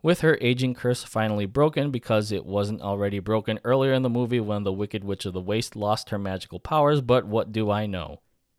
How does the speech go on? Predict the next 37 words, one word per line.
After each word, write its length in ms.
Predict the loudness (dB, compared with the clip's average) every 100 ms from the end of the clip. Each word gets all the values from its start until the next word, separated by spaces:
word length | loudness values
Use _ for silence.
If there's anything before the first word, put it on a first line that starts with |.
| _ _ _ _
Calcifer 400 | -4 -4 -2 -4
returns 380 | -4 -2 -2 -2
himself 340 | -2 0 -2 0
to 120 | -4
Hooten 260 | -2 -4 -6
Howl 400 | 0 4 4 4
as 180 | 0 0
the 80 |
boy's 320 | -2 0 0 -2
hole. 360 | 0 0 -2 _ -20 -20 _ _
The 80 | -4
Scarecrow 520 | 0 4 4 6 4
turns 320 | 4 -2 0
out 180 | 2 0
to 80 | -2
be 120 | 0
the 100 | 0
prince 340 | 0 -2 -2 -2
who 80 | -2
basically 460 | 0 0 -2 -6
caused 380 | -2 2 2 2
the 80 | -2
war 280 | -2 -4 -4
in 60 |
the 60 | -4
first 340 | 2 2 2
place, 280 | -2 -2 -2
but 240 | 0 0
becomes 340 | 0 -4 -2 -2
a 80 | -2
changed 340 | -2 -4 -4
man 280 | -2 -2 0
after 340 | -4 -4 -4
a 60 | -4
kiss 240 | -4 -8
from 240 | -6 -8 -4
Sophie. 520 | 0 0 0 -4